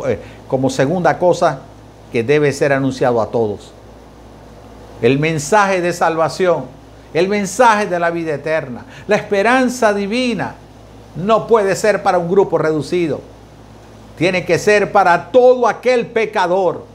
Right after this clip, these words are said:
porque todo aquel pecador necesita arrepentirse de su pecado. Por eso en nuestra iglesia estamos haciendo este esfuerzo por llegar con la palabra de Dios hasta lo último de la tierra. Porque es que la salvación y la vida eterna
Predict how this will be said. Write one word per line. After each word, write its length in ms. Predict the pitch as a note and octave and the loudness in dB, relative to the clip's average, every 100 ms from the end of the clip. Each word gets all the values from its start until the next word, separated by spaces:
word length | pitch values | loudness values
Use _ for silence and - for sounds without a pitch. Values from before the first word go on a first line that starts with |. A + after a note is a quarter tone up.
| - - - | -20 -20 0
porque 340 | A3 A3 G#3 | 0 2 -2
todo 380 | G3+ - A#3 G#3+ | 0 2 4 2
aquel 340 | E3+ - A3 - | 0 0 -2 0
pecador 500 | G3+ G3 G3 G3 F3+ | -4 -2 0 0 -2
necesita 760 | F3+ - E3+ D3 A3 A3 G3 | -6 -2 -2 -2 -4 -2 0
arrepentirse 720 | E3+ E3+ E3 D#3 D3 F3 D3 | 0 0 -2 -4 0 0 0
de 60 | D#3 | -2
su 160 | F#3 F3+ | -2 -2
pecado. 540 | D#3+ - D3+ C#3+ A2 G#2+ - - - - - - - - - | -2 2 2 2 -2 -14 -20 -20 -20 -20 -20 -20 -20 -20 -2
Por 160 | C#3+ | 2
eso 240 | F#3+ G#3 G3+ | 2 2 0
en 60 | |
nuestra 280 | F#3 E3+ F#3+ | 0 -2 -2
iglesia 380 | F3 G3+ G#3 G3 | -2 0 -2 -2
estamos 360 | - G3+ G3+ G#3 | -2 -2 0 -2
haciendo 440 | E3 A3+ A#3 G#3+ | -2 0 0 0
este 200 | G#3+ G#3 | 0 -4
esfuerzo 460 | - G#3+ A3 G#3+ G#3 | 0 0 0 -2 0
por 200 | G#3+ F3+ | -2 0
llegar 500 | G3 E3+ A3 G3 - - - | -2 2 2 2 -4 -18 -2
con 160 | G#3 | 2
la 160 | G3+ F3+ | 2 2
palabra 420 | F3+ F3+ F#3+ F#3 | 0 2 2 2
de 140 | F#3 F3+ | 0 0
Dios 260 | F#3+ F3 | 0 0
hasta 260 | D#3+ D3+ D#3 | -4 -2 -2
lo 120 | D3+ | 0
último 440 | E3+ F3 D#3 C#3+ | 0 0 -2 -2
de 120 | D3 D3 | 0 0
la 160 | C3+ | 0
tierra. 480 | D#3 D3+ D3 C3 G#2 - - - - - - - - - - - | 0 0 0 0 -4 -10 -20 -20 -20 -20 -20 -20 -20 -20 -20 0
Porque 320 | G#3 G#3 A#3+ | 2 2 0
es 120 | A#3+ | 0
que 140 | A#3+ A#3+ | 2 2
la 120 | G3+ | 2
salvación 640 | - A3 G#3 G3 C#4 C4+ | 0 0 0 0 0 0
y 60 | B3 | 0
la 140 | A3+ | 0
vida 280 | G3+ A3+ G#3 | 0 -2 -2
eterna 600 | F#3+ G3 G#3+ F#3+ D3+ C3 | -2 -2 -4 -4 -10 -14